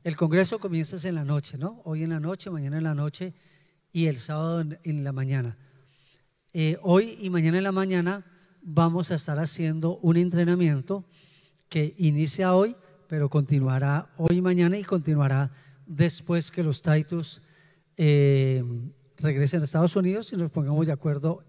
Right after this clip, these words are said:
en, en este entrenamiento. Básicamente, eh, yo los conocí a ellos porque ellos son los mentores de mi, de mi hija y de mi yerno.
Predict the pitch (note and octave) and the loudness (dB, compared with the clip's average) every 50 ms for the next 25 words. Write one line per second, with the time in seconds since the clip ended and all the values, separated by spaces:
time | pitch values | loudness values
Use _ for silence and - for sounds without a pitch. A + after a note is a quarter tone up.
0 | _ _ - F#3 F#3 G3 G3+ G#3 G3+ - _ _ _ - - - _ _ _ _ | _ _ -2 -2 0 -2 -2 -8 -14 -20 _ _ _ -20 -20 -20 _ _ _ _
1 | - E3 D#3 D#3 D3 - F3 E3+ D#3+ E3+ D#3+ D3+ C#3+ C3+ C3+ C3 C3 B2+ B2 A#2 | -4 -2 -2 -2 -2 -2 -4 -6 -4 -4 -4 -4 -2 -2 -2 -4 -4 -4 -6 -8
2 | - D3 - _ - D3+ F3 F3 F3 G#3+ G3 F#3+ F3 E3 D#3+ D#3 D#3 D#3 F#3 F#3 | -12 -16 -16 _ -2 0 0 0 0 0 -2 -2 0 0 0 -2 -2 -2 -2 -2
3 | F#3 F#3 - _ _ _ _ _ - - - _ _ _ _ _ _ - D#3+ C#3+ | -2 -2 -6 _ _ _ _ _ -20 -20 -20 _ _ _ _ _ _ -6 -2 0
4 | C#3+ C#3 C3+ C3+ C#3 C#3 C#3 C3+ C3 C3+ D3+ - F#3+ C3 D3 D3 D#3+ F3+ - - | 2 2 2 4 2 2 2 0 0 -2 -4 -6 -6 -4 0 0 2 2 0 0
5 | F3 D#3 C3+ A#2+ - D3+ C#3 C#3+ D3+ D#3 D3+ D#3 E3+ F3 D#3 - - - _ _ | -2 -4 -4 -4 -4 -2 0 0 0 0 0 0 0 0 -2 -4 -8 -16 _ _
6 | _ _ _ _ - D#3+ C#3 - D3+ C#3 D#3 E3+ - E3+ E3 E3 E3 D#3 D3+ C3+ | _ _ _ _ -8 -8 -6 -6 -4 -2 -2 -2 0 2 2 4 4 2 2 0
7 | B2 C#3+ C3+ C3+ D3 D3+ D3+ D#3+ D3+ C#3+ C#3+ C#3 C3 B2 B2 C#3 - - C3+ C#3 | 0 0 0 0 0 0 0 0 0 0 0 -2 -2 -2 -4 -6 -6 -6 -6 -6
8 | B2+ C3 C3 C#3 C#3+ B2+ D3+ E3+ E3+ D#3+ D3 C#3 C3+ B2 B2+ B2 A#2+ C#3+ D3+ D#3 | -4 -2 -2 -2 -2 -2 -4 -6 -6 -6 -6 -6 -6 -6 -6 -6 -6 -6 -6 -6
9 | E3 F#3+ A3+ - | -6 -10 -14 -16